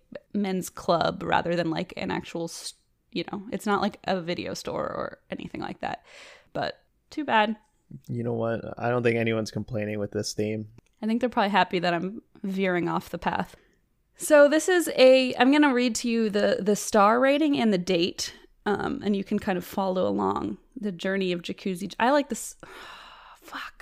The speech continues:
Speaker 1: I guess I like Journey of Jacuzzi
Speaker 2: Yeah, I can
Speaker 1: John.
Speaker 2: tell. You just used it by
Speaker 1: I tried,
Speaker 2: accident.
Speaker 1: 'cause I was play-, I didn't, it wasn't by accident. I was playing with it, and then I was hoping I'd be like, "No, you're right.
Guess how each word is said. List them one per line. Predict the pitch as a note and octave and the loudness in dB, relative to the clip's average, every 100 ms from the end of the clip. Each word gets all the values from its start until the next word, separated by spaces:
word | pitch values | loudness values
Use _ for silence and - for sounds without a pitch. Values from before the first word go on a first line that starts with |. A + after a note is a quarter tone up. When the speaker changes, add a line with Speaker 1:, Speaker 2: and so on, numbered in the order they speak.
| - G3+ | -18 -12
Speaker 1:
I | |
guess | G3 G#3 G#3 | -6 -4 -2
I | G#3 | 0
like | F3+ F#3 - | 0 -4 -6
Journey | C#3+ D#3+ | -4 -4
of | D#3 | -4
Jacuzzi | - A#2 | -8 0
Speaker 2:
Yeah, | B2 A2+ | 2 4
I | A2 | 4
can | B2 B2 | 2 0
Speaker 1:
John. | - | 2
Speaker 2:
tell. | C#3+ C#3 A2+ | 4 6 4
You | A2+ A2+ | 0 -4
just | A#2 B2 C3 | -4 -6 -4
used | D3+ E3+ C3 | 0 0 0
it | A2+ | -2
by | A#2+ A#2 | 2 4
Speaker 1:
I | C3+ | 4
tried, | D4 | 6
Speaker 2:
accident. | D#4 E4+ - | 6 4 0
Speaker 1:
'cause | C#4+ | 2
I | D4 | 2
was | D4 | 0
play-, | - C#4 C4 - | -4 -4 -2 0
I | |
didn't, | B3 D4+ | 0 0
it | |
wasn't | C4 B3 | 0 0
by | A#3 - | 0 2
accident. | F3+ G3+ - | 2 2 -4
I | F3+ | -6
was | F3+ | -8
playing | - G3+ G3 F3+ | -8 -6 -4 -4
with | F3 | -4
it, | - | -4
and | - | -4
then | F#3 | -4
I | F3+ | -6
was | F3+ | -6
hoping | A3 F#3 F#3 F3+ | -4 -4 -4 -4
I'd | F3 D#3 | -6 -6
be | - | -4
like, | - - F#3+ | -6 -6 -6
"No, | G#3+ G#3+ G#3 G3 | -4 0 0 -2
you're | A#3 G#3+ | -4 -4
right. | F#3 - | -4 -6